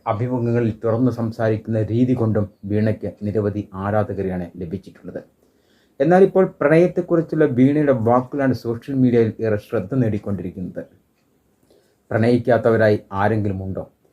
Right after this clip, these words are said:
എന്നാണ് വീണ ചോദിക്കുന്നത്. മാതൃഭൂമിയുടെ സ്റ്റാർ ആൻഡ് സ്റ്റൈലിൽ നൽകിയ ഒരു അഭിമുഖത്തിലായിരുന്നു വീണയുടെ ഇത്തരമൊരു പ്രതികരണം. ജീവിതത്തിൽ തനിക്കും ചില പ്രണയങ്ങളും അതുപോലെ ബ്രേക്കപ്പുകളും ഉണ്ടായിട്ടുണ്ടെന്നും വീണ പറയുന്നുണ്ട്.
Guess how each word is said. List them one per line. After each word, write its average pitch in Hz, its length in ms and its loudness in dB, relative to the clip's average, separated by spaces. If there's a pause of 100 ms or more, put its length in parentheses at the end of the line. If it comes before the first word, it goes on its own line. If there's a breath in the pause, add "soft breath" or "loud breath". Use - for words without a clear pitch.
(120)
എന്നാണ് 104 480 0
വീണ 95 240 -6
ചോദിക്കുന്നത്. 90 640 -12 (460)
മാതൃഭൂമിയുടെ 151 720 4
സ്റ്റാർ 135 460 2
ആൻഡ് 147 120 4
സ്റ്റൈലിൽ 123 520 2
നൽകിയ 110 320 2 (100)
ഒരു 113 120 0
അഭിമുഖത്തിലായിരുന്നു 107 960 0
വീണയുടെ 104 460 0
ഇത്തരമൊരു 101 580 -4
പ്രതികരണം. - 640 -10 (600)
ജീവിതത്തിൽ 113 580 0 (140)
തനിക്കും 120 540 -2
ചില 120 120 2
പ്രണയങ്ങളും 117 800 2
അതുപോലെ 110 380 2
ബ്രേക്കപ്പുകളും 110 800 0
ഉണ്ടായിട്ടുണ്ടെന്നും 110 840 2
വീണ 101 300 -4 (120)
പറയുന്നുണ്ട്. 90 500 -4